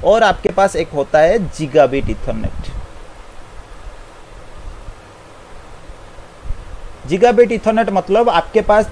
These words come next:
जिस इत-, Ethernet केबल के पास capability होता है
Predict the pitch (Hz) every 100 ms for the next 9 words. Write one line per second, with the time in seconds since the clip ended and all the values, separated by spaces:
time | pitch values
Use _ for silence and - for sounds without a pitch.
0 | 151 214 - - 170 - - - 170 -
1 | 202 214 - 165 190 190 185 190 - 156
2 | - 170 175 180 180 135 - 131 190